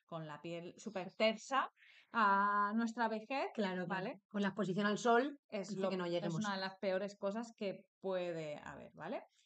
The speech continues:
Speaker 1: Y además, incluso, pues, es como echar papeletas a determinados tipos de cáncer, como el melanoma, ¿vale? Que no es cualquier tontería.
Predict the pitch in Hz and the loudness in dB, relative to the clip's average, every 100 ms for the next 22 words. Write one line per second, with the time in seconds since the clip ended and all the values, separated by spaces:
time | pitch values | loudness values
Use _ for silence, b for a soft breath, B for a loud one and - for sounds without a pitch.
0 | _ 214 196 170 147 147 160 190 - 196 | _ -4 0 0 -4 -6 -8 -10 -10 -8
1 | 175 175 180 190 196 196 180 160 - 180 | -6 -6 -4 -2 -2 -4 -8 -8 -14 -12
2 | 170 - 185 175 165 180 170 185 185 190 | -12 -8 -8 -8 -8 -10 -8 -6 -2 -2
3 | 220 247 - - 180 160 151 147 143 156 | -2 -2 -6 -8 -4 -4 -6 -6 -8 -12
4 | 160 160 160 151 160 190 185 165 170 175 | -10 -10 -8 -8 -8 -10 -10 -8 -8 -8
5 | 180 247 220 170 156 143 147 143 - _ | -10 -8 -6 -6 -8 -12 -12 -12 -14 _
6 | _ _ 143 165 247 196 196 208 185 175 | _ _ -10 -8 -6 -6 -6 -6 -6 -8
7 | 170 151 139 156 | -8 -10 -10 -14